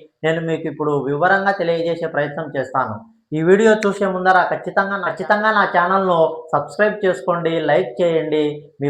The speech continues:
బంధుమిత్రులకు షేర్ చేసి బెల్ ఐకాన్ను నొక్కండి. ఇప్పుడు వీడియోలోకి వెళ్దాం. చూడండి, చాలామంది ఆగ్నేయంలో చేసేటువంటి ప్రధానమైన దోషాలు, ఈ విధంగా ఒక ఇల్లు ఉన్నట్లయితే, ఇది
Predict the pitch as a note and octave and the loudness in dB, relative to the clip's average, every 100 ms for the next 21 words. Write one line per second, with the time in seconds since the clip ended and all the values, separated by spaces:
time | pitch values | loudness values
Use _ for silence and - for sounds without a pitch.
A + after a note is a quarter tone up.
0 | C#3+ C#3+ F#3 G3 G#3 G3 F#3+ D#3+ - F#3+ | 0 0 0 -2 -2 -2 -2 -4 -2 -2
1 | G#3 G#3 F#3 F#3+ E3+ D#3 - - C3 D3+ | 0 -2 -2 -2 -2 -2 -6 -10 -4 0
2 | F#3 F#3+ F#3+ F#3 F#3 D#3+ C3 C#3 A#2+ A2 | 2 2 2 0 0 -4 -2 -2 -4 -6
3 | - - _ _ D3 A3+ G#3 F#3+ F#3+ F#3+ | -10 -20 _ _ -4 2 6 6 8 6
4 | F#3 E3 C3+ A#2+ G#2+ G2 - _ _ _ | 4 2 0 0 -6 -10 -20 _ _ _
5 | _ _ - - - G3+ A3 A3 F#3+ F3+ | _ _ -20 -14 0 4 6 6 6 4
6 | F3+ - _ _ _ _ F3+ G#3 A#3 A#3 | -2 -12 _ _ _ _ 4 8 8 6
7 | A3 A3 A3 F#3+ F#3+ F#3 G3+ G3+ G3+ G3+ | 2 4 6 6 6 2 2 4 4 2
8 | G3 F3+ F3+ F3+ F#3 E3+ E3 D#3+ D3+ D3+ | 2 -2 0 -2 0 -2 -2 -2 0 4
9 | F3 G3+ F#3+ F#3 E3+ D#3+ D#3 E3+ E3 E3 | 4 4 0 0 0 0 0 0 2 6
10 | D3+ D3+ D3+ - _ D3+ E3+ F3 G3 G3+ | 6 6 0 -12 _ -2 0 0 0 2
11 | G#3 G#3 F3 D#3 D#3+ F#3 D#3+ D#3+ E3 D#3 | 2 2 2 -2 -2 -2 -2 -2 -2 0
12 | C#3+ D3 C#3+ C3 C3+ C#3 - _ _ _ | 0 2 0 0 -2 -6 -18 _ _ _
13 | _ _ _ _ _ _ _ _ _ _ | _ _ _ _ _ _ _ _ _ _
14 | _ _ _ C#5 C#5 _ _ _ _ _ | _ _ _ _ _ _ _ _ _ _
15 | _ _ _ _ _ _ _ _ _ _ | _ _ _ _ _ _ _ _ _ _
16 | D3+ E3 | -6 -4